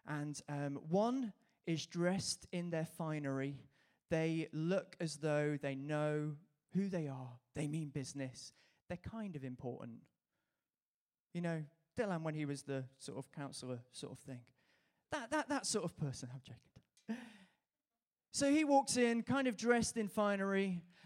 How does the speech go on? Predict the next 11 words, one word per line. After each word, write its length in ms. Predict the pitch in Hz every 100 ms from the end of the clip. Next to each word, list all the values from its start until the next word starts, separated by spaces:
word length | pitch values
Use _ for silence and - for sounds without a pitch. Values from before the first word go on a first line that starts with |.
| -
and 140 | 226 247
then 120 | 247
someone 380 | - 302 294 262
else 240 | 233 -
walks 300 | 214 208 -
in 160 | 214 202
behind 420 | 196 185 202 196
them, 340 | 185 185 185 175
dressed 320 | 196 180 -
in 120 | 185
rags, 580 | 160 160 160 151 - -